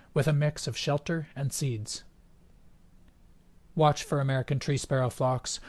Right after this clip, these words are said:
around patches of orache, Atriplex heterosperma, giant seed goosefoot, Chenopodium simplex, pit seed goosefoot,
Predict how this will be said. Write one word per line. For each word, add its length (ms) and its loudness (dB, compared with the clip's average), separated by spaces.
around 320 6
patches 420 2
of 140 -4
orache, 460 2
Atriplex 580 -4
heterosperma, 680 -2
giant 320 4
seed 280 -2
goosefoot, 480 0
Chenopodium 580 0
simplex, 640 -6
pit 200 0
seed 260 -4
goosefoot, 460 -4